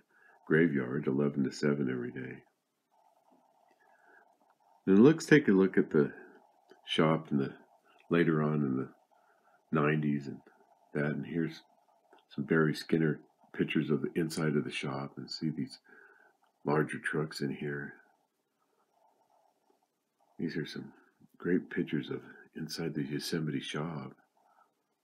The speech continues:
It's kinda nice to have these pictures now that <laughs> the shop is buried. And here's Barry Skinner himself sitting here.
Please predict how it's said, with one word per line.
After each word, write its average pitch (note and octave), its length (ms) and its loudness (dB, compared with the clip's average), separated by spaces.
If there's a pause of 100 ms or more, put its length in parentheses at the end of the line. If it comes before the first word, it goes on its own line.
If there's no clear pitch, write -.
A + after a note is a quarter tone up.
(1500)
It's - 100 -12
kinda E2+ 300 4
nice E2 340 0
to D#2+ 80 -4
have D2+ 160 -4
these C#2+ 200 -4
pictures D2+ 460 -2
now D2 260 -4
that - 180 -8 (1200)
<laughs> F#2 120 4
the D#2+ 100 -2
shop - 380 -2
is C2 100 -6
buried. D2+ 500 -2 (2250)
And F2 120 -2
here's C#3 300 8
Barry F#2+ 300 8
Skinner F#2 360 6
himself D2+ 540 2
sitting - 240 -2
here. C#2+ 300 -4